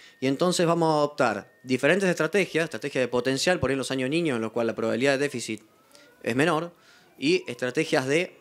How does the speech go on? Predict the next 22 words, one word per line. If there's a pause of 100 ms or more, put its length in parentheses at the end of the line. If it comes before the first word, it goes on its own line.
(120)
estabilidad (340)
en
aquellos
años
que
vemos
que
salimos
con
baja
recarga
y
que
encima
se
viene
un, (580)
eh,
una
estrategia
de,
digamos,